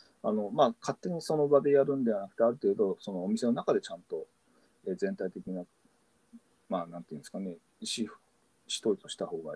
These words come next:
いいとは思いますけど、何も考えてないのは一番ひどいとは思いますけどね。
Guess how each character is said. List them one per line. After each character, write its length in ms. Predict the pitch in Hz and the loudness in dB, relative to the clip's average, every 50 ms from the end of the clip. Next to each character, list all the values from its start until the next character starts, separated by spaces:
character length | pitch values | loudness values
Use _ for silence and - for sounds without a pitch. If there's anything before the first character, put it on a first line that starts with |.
| - | -8
い 120 | - 104 95 | -6 -6 -6
い 40 | - | -8
と 200 | - - - 65 | -10 -14 -16 -16
は 60 | - _ _ - - - - - - - _ _ | -16 _ _ -18 -16 -14 -14 -14 -16 -18 _ _
思 220 | - 92 85 85 95 | -12 -10 -10 -8 -6
い 20 | |
ま 140 | 98 120 135 | -6 -6 -6
す 100 | - - | -6 -10
け 60 | - | -12
ど、 80 | 147 - - | -12 -6 -2
何 180 | - 135 170 | -2 0 0
も 80 | 196 190 | 0 -2
考 200 | - - 101 - - - | 0 0 0 4 4 4
え 60 | - | 4
て 100 | - 110 | 4 2
な 180 | 113 127 143 139 | 2 2 2 2
い 200 | 127 123 117 - _ _ _ _ _ _ _ _ _ _ _ - - - | 0 -2 -4 -8 _ _ _ _ _ _ _ _ _ _ _ -20 -14 -8
の 140 | 240 - 160 | -4 -2 -2
は 100 | - - _ _ - | -2 -2 _ _ -16
一 200 | 101 - - 104 | -10 -8 -6 -2
番 160 | 95 92 90 | -2 -2 -4
ひ 100 | - - | -4 -2
ど 120 | 98 98 90 | -2 -2 -2
い 60 | 80 | -2
と 160 | _ - - | _ -10 -8
は 120 | - - | -8 -8
思 180 | - 240 233 226 | -10 -12 -12 -12
い 40 | 220 | -14
ま 140 | 214 - - | -14 -18 -20
す 120 | - - | -20 -20
け 100 | - - | -20 -20
ど 220 | _ - - 185 | _ -20 -16 -14
ね。 80 | 240 | -14